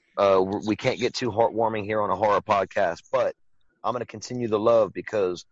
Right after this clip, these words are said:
once again, listeners of, uh, Joe Blow know this, but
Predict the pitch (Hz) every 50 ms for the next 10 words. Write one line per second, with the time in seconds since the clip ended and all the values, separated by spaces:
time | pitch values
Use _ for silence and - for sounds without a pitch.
0 | _ _ _ _ _ - 90 98 123 135 127 - 135 117 110 143 139 120 107 101
1 | 104 92 _ - 95 110 110 - 117 117 107 98 85 98 98 90 - - 98 98
2 | 92 87 78 113 110 104 92 110 117 113 104 95 92 90 95 95 95 - - _
3 | - 85 85 78